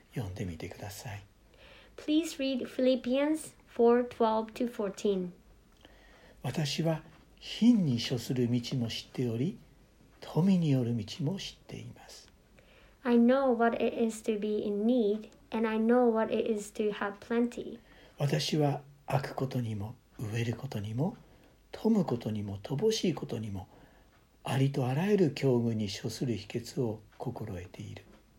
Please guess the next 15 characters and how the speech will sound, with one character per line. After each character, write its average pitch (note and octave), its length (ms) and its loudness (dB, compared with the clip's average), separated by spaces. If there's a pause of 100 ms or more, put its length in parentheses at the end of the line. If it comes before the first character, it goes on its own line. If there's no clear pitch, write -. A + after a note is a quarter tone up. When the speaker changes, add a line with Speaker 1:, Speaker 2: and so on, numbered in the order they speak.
(560)
Speaker 2:
I A#3+ 160 4
have A#3+ 160 -2
learned B3 480 0
the A#3+ 120 -2
secret C4 600 0
of A3 240 -2
being A3+ 340 4
content G#3+ 760 -4
in A3 300 -2
any C#4 420 2
and A#3 220 2
every G#3+ 320 0
situation, F#3 680 -4 (360)
whether B3 400 6
well-fed G#3+ 600 0